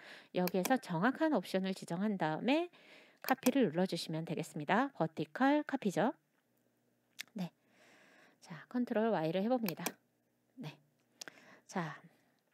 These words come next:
그리고요. 이제 여러분이, 음,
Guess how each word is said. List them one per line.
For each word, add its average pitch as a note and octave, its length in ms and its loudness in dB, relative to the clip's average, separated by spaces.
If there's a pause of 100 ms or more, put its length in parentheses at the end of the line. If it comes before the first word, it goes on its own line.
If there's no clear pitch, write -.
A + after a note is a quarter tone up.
(440)
그리고요. A3+ 440 0 (260)
이제 F3 280 -4 (100)
여러분이, A3 680 4 (260)
음, E3 260 -6